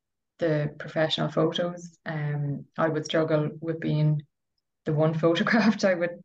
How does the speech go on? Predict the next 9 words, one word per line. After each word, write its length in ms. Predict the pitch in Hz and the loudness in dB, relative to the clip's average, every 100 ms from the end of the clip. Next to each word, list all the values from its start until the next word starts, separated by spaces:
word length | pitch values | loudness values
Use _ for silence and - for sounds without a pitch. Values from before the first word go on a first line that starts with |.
| _ | _
much 300 | 170 185 185 | -6 -6 -4
be, 80 | 196 | -8
be 180 | 160 170 - | -4 -4 -4
much 220 | - 180 - | -6 -4 0
more 140 | 170 | 0
comfortable 380 | 170 170 170 160 | 0 -2 -2 -2
behind 340 | 160 170 170 | 0 0 -2
the 60 | 165 | -2
camera. 400 | 170 170 190 | -2 0 0